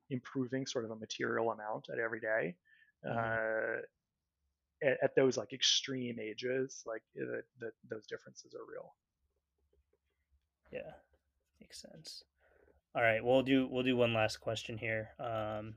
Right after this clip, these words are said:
Speaker 2: we've gone super long, but it's been really good talking, uh, to you through all this stuff. Um, this is a really long question. You can answer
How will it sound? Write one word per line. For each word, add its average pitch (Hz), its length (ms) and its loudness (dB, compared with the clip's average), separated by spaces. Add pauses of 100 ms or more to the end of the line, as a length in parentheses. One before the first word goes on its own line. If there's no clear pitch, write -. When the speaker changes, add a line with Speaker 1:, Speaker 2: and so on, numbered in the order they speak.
Speaker 2:
we've 117 120 -14
gone 107 320 -6
super 117 360 -8
long, 110 380 -8
but 120 140 -8 (120)
it's - 120 -16
been 110 260 -12 (800)
really 135 220 8
good 113 140 6
talking, 117 500 0 (160)
uh, 120 400 2
to 135 120 -6
you 127 60 -4
through 139 180 -2
all 131 80 2
this 139 140 -4
stuff. - 300 -6 (260)
Um, 120 720 0 (100)
this 135 140 0
is 131 80 2
a 123 80 4
really 120 200 10
long 110 220 4
question. 123 560 -4 (240)
You 120 240 -14
can 139 80 -8
answer 117 400 -4